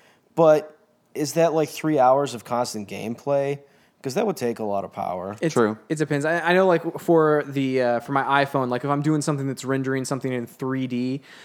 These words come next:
Speaker 2: it does sap my battery a lot faster than if I'm just, if I'm just on a, a game that is, like, flat, you know, pixel,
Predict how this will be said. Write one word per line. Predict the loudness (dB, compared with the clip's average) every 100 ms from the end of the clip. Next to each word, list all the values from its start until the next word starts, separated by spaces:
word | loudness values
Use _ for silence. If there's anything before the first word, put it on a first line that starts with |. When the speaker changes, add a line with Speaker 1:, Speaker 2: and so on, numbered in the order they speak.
| -18 -2
Speaker 2:
it | -2 0
does | 4 4 4 0
sap | 0 2 2
my | 0
battery | 0 0 0 -2 -4 -6 -4
a |
lot | -2 -2 0 0 0
faster | -4 -4 -6 -6
than | -4
if | -6
I'm | -4
just, | -4 -4 -6
if | -6 -4
I'm | -4
just | -4 -4 -2
on | -2 -2
a, | -4 -4
a | -4
game | -4 -4 -4 -4
that | -4
is, | -4 -6 -8 -10
like, | -10 -12 _ _ _ _
flat, | -10 -4 -4 -6
you | -8
know, | -6 -6
pixel, | -8 -8 -12 -14